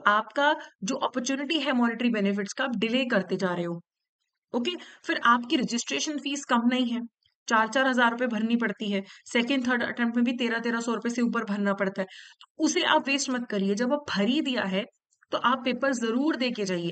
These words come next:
आपको पर्सनल सेटिस्फेक्शन और sense of achievement मिलेगा। even अगर आप एक भी पेपर क्लियर कर पाते हैं, even अगर आप फ़ोर्टी प्लस भी आप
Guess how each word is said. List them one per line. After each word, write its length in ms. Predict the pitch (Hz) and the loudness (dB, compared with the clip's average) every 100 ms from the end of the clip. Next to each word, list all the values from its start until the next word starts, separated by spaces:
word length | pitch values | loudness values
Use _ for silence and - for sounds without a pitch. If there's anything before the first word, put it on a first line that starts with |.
| - | -2
आपको 280 | 190 - | -4 -4
पर्सनल 420 | 262 240 226 262 269 | -2 0 0 -2 -2
सेटिस्फेक्शन 680 | 269 226 254 240 233 277 | 0 0 -2 -2 -4 -2
और 100 | 285 | -2
sense 320 | 302 247 240 262 | 0 2 4 2
of 260 | 262 262 | 0 -4
achievement 460 | 240 269 254 285 277 | -2 0 2 2 0
मिलेगा। 340 | 226 208 240 | 0 0 0
even 340 | - 240 254 247 | 2 2 2 0
अगर 160 | 214 | 0
आप 80 | 247 - _ | -2 -4 _
एक 240 | 269 285 240 | 0 2 2
भी 120 | 294 | 0
पेपर 320 | 254 247 226 | 0 -2 -2
क्लियर 220 | 233 208 | 0 0
कर 140 | 208 190 | 0 -2
पाते 340 | 196 196 208 | -2 -4 -2
हैं, 140 | 247 302 - - - | -2 -2 -8 -12 -2
even 200 | 254 262 | 2 2
अगर 140 | 254 | 2
आप 80 | 277 | 0
फ़ोर्टी 420 | 285 208 208 302 | 0 -2 -2 -4
प्लस 240 | 294 285 240 | 0 0 0
भी 140 | 247 | -2
आप 160 | 247 220 | -2 -4